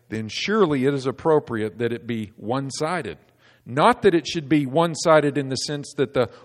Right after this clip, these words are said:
one preaching is never to be questioned, but in the event of preaching itself, the singular character of God's word comes as a monologue to us, not hoping to elicit interest and participation,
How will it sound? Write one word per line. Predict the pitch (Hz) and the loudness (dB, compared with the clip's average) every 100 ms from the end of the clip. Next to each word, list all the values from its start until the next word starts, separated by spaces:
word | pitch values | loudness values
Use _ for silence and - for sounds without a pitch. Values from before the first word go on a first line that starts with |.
| - | -16
one | 113 143 175 170 131 | -2 2 2 0 -4
preaching | 165 196 - 143 127 | -2 -2 -4 -6 -6
is | 117 | -6
never | 127 147 160 | -2 -2 0
to | 139 | -2
be | 120 107 | -4 -8
questioned, | - 180 220 - 101 92 - - _ _ _ _ | 0 2 2 -4 -14 -16 -20 -20 _ _ _ _
but | 135 | -2
in | 143 175 214 226 | -2 -4 -4 -4
the | 185 147 | -4 -4
event | 117 123 165 131 - | -4 -4 -6 -6 -10
of | 120 - | -12 -8
preaching | - 175 - 117 | -6 -6 -8 -10
itself, | 107 - 202 175 107 107 - _ _ _ _ | -10 -6 -2 0 0 -4 -14 _ _ _ _
the | - 120 | -6 -4
singular | - - 208 220 214 202 180 | -4 -6 -4 -4 0 2 0
character | - 180 175 170 165 143 | -2 0 0 0 -2 -2
of | 107 104 | -2 -8
God's | 101 151 170 170 113 | -2 0 2 -2 -4
word | 113 151 156 123 - | -2 0 0 -2 -6
comes | 147 135 120 | -6 -4 -4
as | 123 113 | -4 -4
a | 107 | -4
monologue | 110 117 135 196 226 170 113 104 101 | -6 -2 2 2 2 0 -2 -6 -8
to | - 101 | -12 -8
us, | 95 107 - - - - _ - | -8 -8 -12 -18 -20 -20 _ -16
not | 117 151 202 | -4 0 2
hoping | 202 202 196 175 151 | 4 4 4 -2 -6
to | 156 139 | -2 0
elicit | 135 156 - 123 - | 0 -2 -4 -10 -6
interest | 170 - 185 - - | -8 -4 -4 -4 -10
and | 147 127 | -10 -8
participation, | 135 156 143 - - 165 156 123 110 | -6 -6 -6 -8 -2 -2 -2 -8 -12